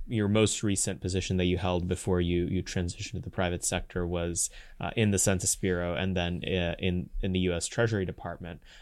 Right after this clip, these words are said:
Um, you wrote a fantastic piece after you left government about what went down at the Census Bureau when you were there. Uh, you caused a little bit of a stir. Tell us, uh,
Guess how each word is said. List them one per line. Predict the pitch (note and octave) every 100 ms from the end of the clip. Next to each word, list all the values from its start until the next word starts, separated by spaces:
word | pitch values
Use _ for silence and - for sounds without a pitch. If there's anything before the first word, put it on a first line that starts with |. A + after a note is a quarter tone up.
| -
Um, | A2 G2+ F#2 F2 - - - - -
you | - A#2
wrote | B2 C3+
a |
fantastic | - G#2 G#3 G2+ - F#2+
piece | - G2+ F2+
after | - F#2 - F#2
you | F2
left | F2 G2 - -
government | F2 F2+ E2+ E2 E2+ -
about | F2+ F2+ F2 -
what | G#2+ G#2+ - -
went | E2+ F2
down | F#2 F2 E2+
at | F#2+ F#2+
the | F#2+
Census | - F2+ - G2
Bureau | - - F2+ F2+ F#2+
when | G#2+ G#2 F#2
you | F2+
were | F2+ F2
there. | F2+ F2+ D#2 G2 - - -
Uh, |
you | E2 F#2+
caused | G2 G#2 F#2
a | A2+
little | F#2+ G2
bit | A2
of | G#2
a | G2+
stir. | - - F#2+ C3 C3+ - -
Tell | - A#2
us, | C3 B2+ - -
uh, | A#2 A2